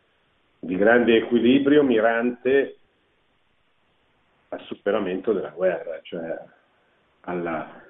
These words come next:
al riconoscimento a entrambi i popoli della libertà di poter vivere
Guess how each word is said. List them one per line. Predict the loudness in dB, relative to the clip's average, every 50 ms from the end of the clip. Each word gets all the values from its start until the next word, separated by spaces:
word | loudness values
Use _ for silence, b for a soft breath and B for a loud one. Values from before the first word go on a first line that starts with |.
| B B B B _ _
al | -2 2 4
riconoscimento | 4 2 4 4 2 4 4 2 0 0 0 2 2 4 4 2 0 -2 -2 -2
a | -2
entrambi | -2 -4 -4 -2 -2 0 0 0 0 -2 -2 -4
i | -6 -2
popoli | 0 2 4 4 4 2 0 0 0 0 0 -2 -4 -8 -12 _ _ _ _ _ _ _ _ _ _ _ _ _ _
della | _ -6 -2 0 0 0 0
libertà | 0 -2 -2 0 0 0 0 0 0 2 2
di | 4 2 0
poter | -2 -6 -10 -2 0 2 2 2 0 0
vivere | 0 0 0 0 2 2 2 2 4 4 2 2 2 0 0 -4